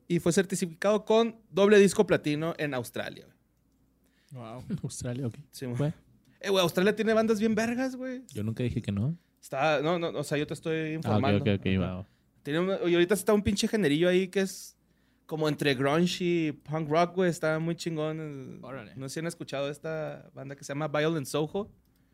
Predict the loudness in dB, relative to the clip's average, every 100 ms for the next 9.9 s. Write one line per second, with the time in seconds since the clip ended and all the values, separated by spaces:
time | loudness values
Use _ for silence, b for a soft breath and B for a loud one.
0 | _ _ -20 -6 -2 0 0 0 0 0
1 | 0 0 0 2 0 2 0 0 -2 -4
2 | -8 -8 -10 -14 -20 -20 -16 -14 -12 -2
3 | 0 0 -4 -16 _ -10 -4 0 2 2
4 | 2 2 2 0 0 -2 -8 0 4 8
5 | 6 6 8 8 6 6 6 6 6 6
6 | 4 2 2 0 0 0 0 0 0 6
7 | 10 10 8 2 -4 -2 -2 0 2 2
8 | 2 4 6 6 6 6 6 4 2 4
9 | 2 2 6 8 10 10 10 10